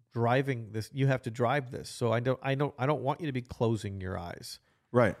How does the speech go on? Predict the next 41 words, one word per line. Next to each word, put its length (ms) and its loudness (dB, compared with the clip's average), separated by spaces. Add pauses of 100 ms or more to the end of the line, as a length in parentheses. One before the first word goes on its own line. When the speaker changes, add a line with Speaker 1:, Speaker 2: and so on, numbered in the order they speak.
(120)
Speaker 1:
You're 120 -4
driving 480 6
the 60 -2
car. 420 -2
I 100 -2
need 160 -2
your 140 4
eyes 160 4
to 60 -14
be 120 0
open. 340 -2 (340)
I 60 0
need 60 6
to 60 8
Speaker 2:
Right. 100 4
Speaker 1:
be 60 4
watching 540 0
what's 160 -2
Speaker 2:
Yeah. 140 8
Speaker 1:
happening 440 0
in 160 -8
the 80 -6
congregation." 920 -4 (300)
Speaker 2:
Yeah. 160 2 (160)
Speaker 1:
Right. 220 -2 (260)
Um, 200 0
I 100 0
don't 200 2
need 260 0
you 200 2
to, 140 -2
like, 300 0
fall 380 2
out 100 4
in, 140 -2
in 140 -6
the 80 -2
spirit 500 -4
during 200 -2
this 160 -2
thing. 280 -10